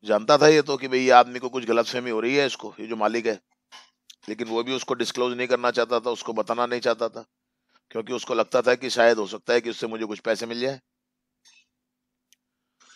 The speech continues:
और उसके बाद उस जो फैक्ट्री का जो मालिक था, चूंकि वो, उसको एक गलतफहमी हो रही थी कि भाई ये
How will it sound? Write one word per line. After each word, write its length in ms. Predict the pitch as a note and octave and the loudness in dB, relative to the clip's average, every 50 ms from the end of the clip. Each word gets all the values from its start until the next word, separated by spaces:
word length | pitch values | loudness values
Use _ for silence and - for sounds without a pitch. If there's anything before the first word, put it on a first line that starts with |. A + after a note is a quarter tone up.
| - - - - _ - - - _ _ _ _ _ _ _ _ _ _ _ _ _ _ - | -20 -20 -20 -20 _ -20 -20 -20 _ _ _ _ _ _ _ _ _ _ _ _ _ _ -8
और 360 | - G2 G2 G2 G2 G2 F#2+ - _ _ _ _ _ _ _ _ _ _ _ _ _ - _ _ _ - | 0 2 4 4 4 4 2 -4 _ _ _ _ _ _ _ _ _ _ _ _ _ -20 _ _ _ -14
उसके 180 | - - - B2 | -12 -6 -2 4
बाद 220 | B2+ B2+ B2+ B2 | 6 6 6 6
उस 420 | B2+ A#2+ - - - - - - - _ _ _ _ _ _ A2 | 4 -2 -4 -6 -8 -8 -10 -12 -16 _ _ _ _ _ _ -6
जो 120 | A#2 A#2 | -6 -4
फैक्ट्री 340 | G2 A#2 A2+ - - A#2 A#2 | 0 0 -2 -2 -2 -4 0
का 100 | A#2 A#2 | 0 0
जो 100 | A#2+ A#2 | 0 0
मालिक 260 | G#2+ G#2+ A2+ A#2+ A#2 | 0 0 0 0 -2
था, 200 | - - A#2 F#2 - - _ _ _ _ _ _ - | 0 2 2 2 0 -4 _ _ _ _ _ _ -16
चूंकि 240 | - A2 - A#2+ A#2+ | -16 -14 -10 -8 -6
वो, 180 | A2+ A2+ A#2 | -2 -2 -2
उसको 260 | A#2+ A2+ - - B2 | -2 -4 -6 -4 -2
एक 100 | A#2+ A2+ | -2 0
गलतफहमी 460 | G2 A2+ A2+ A#2 - - B2+ A#2 A#2 A#2+ | 0 2 0 0 0 -2 -6 -6 -6 -4
हो 100 | A2+ A2 | -4 -2
रही 140 | A2+ A#2+ | -2 -2
थी 140 | A2 - A#2+ | -4 -6 -6
कि 80 | A2 A#2 | -6 -4
भाई 120 | A2+ A#2 | -4 -4
ये 320 | A#2 A2+ A2+ A2+ A2+ G2+ | -2 -2 0 0 0 -2